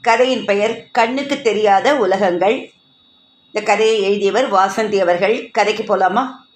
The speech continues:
கிருஷ்ணமூர்த்தி அன்றைக்கு வீட்டுக்கு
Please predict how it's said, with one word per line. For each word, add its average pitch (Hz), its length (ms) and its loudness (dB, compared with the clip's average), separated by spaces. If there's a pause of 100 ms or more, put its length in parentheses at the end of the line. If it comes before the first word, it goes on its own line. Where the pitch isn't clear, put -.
(2750)
கிருஷ்ணமூர்த்தி 294 840 -2
அன்றைக்கு 214 420 0
வீட்டுக்கு 262 400 -2